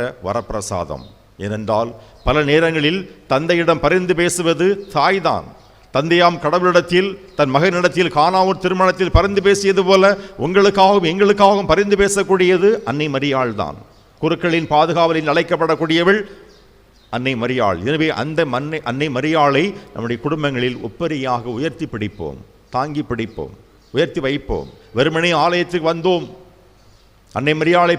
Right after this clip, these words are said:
பார்த்தோம், சப்பரபவனில் கலந்து கொண்டோம், அந்த திருப்தியோடு சென்று விடக்கூடாது. மாறாக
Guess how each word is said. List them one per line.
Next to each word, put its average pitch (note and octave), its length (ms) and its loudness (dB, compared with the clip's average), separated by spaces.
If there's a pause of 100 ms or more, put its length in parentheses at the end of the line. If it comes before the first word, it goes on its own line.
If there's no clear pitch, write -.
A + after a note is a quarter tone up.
பார்த்தோம், E3+ 460 0
சப்பரபவனில் E3+ 560 -2
கலந்து F3 260 -2
கொண்டோம், E3+ 440 -2 (200)
அந்த D3 200 -2
திருப்தியோடு G3+ 520 2
சென்று F#3 220 -2
விடக்கூடாது. D#3 680 4
மாறாக C#3+ 500 4